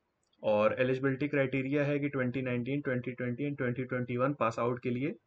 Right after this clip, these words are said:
जो कि बीई, बीटेक, एमई, एमटेक in computer science and आईटी अप्लाई कर सकते हैं, एमसीए वाले भी।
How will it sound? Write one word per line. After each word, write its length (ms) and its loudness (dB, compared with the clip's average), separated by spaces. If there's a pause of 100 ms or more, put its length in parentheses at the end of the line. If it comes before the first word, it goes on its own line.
(320)
जो 120 -2
कि 120 -4
बीई, 340 2
बीटेक, 380 0 (160)
एमई, 600 -4
एमटेक 420 0 (180)
in 100 -4
computer 420 -2
science 320 -4
and 100 -4
आईटी 380 -2 (160)
अप्लाई 260 2
कर 160 0
सकते 260 -6
हैं, 80 -2
एमसीए 280 -2
वाले 260 0
भी। 200 -6